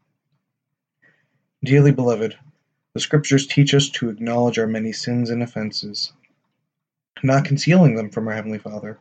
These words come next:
but confessing them with humble and obedient hearts, that we may obtain forgiveness by His infinite goodness and mercy.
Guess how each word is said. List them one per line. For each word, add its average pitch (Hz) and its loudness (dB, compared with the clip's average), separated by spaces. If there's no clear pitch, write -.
but - -6
confessing 135 0
them 120 -2
with 113 -6
humble 127 -2
and 113 -4
obedient 113 -4
hearts, 127 -4
that 117 -10
we 120 -2
may 123 0
obtain 135 -2
forgiveness 127 -4
by 117 -2
His 110 -2
infinite 117 -4
goodness 123 -4
and 120 -6
mercy. 107 -10